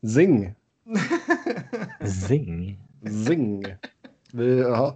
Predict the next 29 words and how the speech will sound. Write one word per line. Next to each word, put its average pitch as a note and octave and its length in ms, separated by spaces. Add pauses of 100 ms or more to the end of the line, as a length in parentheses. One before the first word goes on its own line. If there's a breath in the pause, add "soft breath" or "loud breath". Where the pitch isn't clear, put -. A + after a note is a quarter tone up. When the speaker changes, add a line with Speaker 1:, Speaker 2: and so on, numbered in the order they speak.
Speaker 1:
då A#2+ 200
tar C3+ 200
vi B2+ 60
avslut B2+ 340
med A2+ 120
den C3+ 120
då. A2+ 120 (720 loud breath)
Eh, C3+ 880
ja, B2+ 380
mig D#3+ 240
följer D#3 220
ni D3 80
som C#3 120
sagt C#3 200
på C#3 60
Seb C3+ 220
Noren, C#3 440 (200)
Niklas B2+ 360
på B2+ 100
at B2 140
Niklas B2 260
Wiberg, A#2+ 300
Niklas A#2+ 320
med G#2 100
C, D#3+ 320
Wiberg C#3+ 280
med C3+ 80
enkel B2+ 220
V, B2+ 180